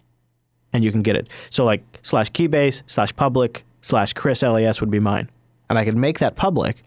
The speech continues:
and those are all files that I've put there that are signed by me. So when you're in, like, a thread on Reddit or Hacker News or I R C or Slack or Mattermost or Rocket Chat, and you wanna, you wanna just make something available to everybody,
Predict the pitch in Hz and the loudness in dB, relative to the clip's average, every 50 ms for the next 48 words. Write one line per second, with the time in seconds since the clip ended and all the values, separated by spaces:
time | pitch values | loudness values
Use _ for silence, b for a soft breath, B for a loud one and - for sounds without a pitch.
0 | - b b b b b 113 127 135 131 131 - 147 156 170 - - 165 160 156 | -20 b b b b b 0 2 2 2 2 2 0 0 0 0 0 0 0 0
1 | 156 147 139 - - 190 180 - 117 107 110 107 107 - - 147 131 123 120 120 | 0 -2 -2 -2 -2 -4 -2 -2 0 0 0 0 0 0 0 0 0 0 0 0
2 | 117 120 117 113 117 143 143 107 - - _ _ B B B B B B B - | 0 2 2 2 0 0 -2 -2 -4 -8 _ _ B B B B B B B 0
3 | 147 139 147 160 175 185 175 160 - 143 - - 202 202 185 160 143 131 131 127 | 0 2 2 2 0 0 0 0 -2 -4 -4 -2 0 0 2 2 2 2 2 2
4 | 139 135 139 139 139 139 139 - 127 - 80 104 117 131 135 135 - 147 131 131 | 2 2 2 2 0 -2 -2 -2 -2 0 0 0 0 0 0 0 0 0 0 2
5 | 131 131 139 135 120 107 104 113 120 135 131 131 131 - - 123 120 127 131 127 | 2 0 0 0 0 0 0 2 2 2 2 0 0 0 0 0 2 2 2 0
6 | 107 95 - - - 117 131 131 127 127 131 - - 120 107 101 113 147 170 156 | 0 -2 -4 -4 -2 0 0 0 0 -2 -4 -4 -4 -4 -2 0 0 0 2 2
7 | 143 135 127 127 127 131 123 - - - 117 139 156 170 180 170 - 151 131 131 | 2 2 2 2 0 0 -2 -4 -4 -2 0 0 0 -2 -2 -2 0 0 0 0
8 | 131 - B B B B B B 107 123 135 143 147 143 139 127 - - 147 147 | 0 -4 B B B B B B 0 2 2 2 2 2 2 0 0 0 0 2
9 | 147 143 143 143 135 156 170 165 170 165 156 139 123 143 151 160 156 135 110 107 | 2 2 0 0 0 0 0 0 0 0 0 0 2 2 2 2 2 2 2 2
10 | 107 175 151 95 71 - - - | 0 0 -2 -2 -2 -2 -2 -6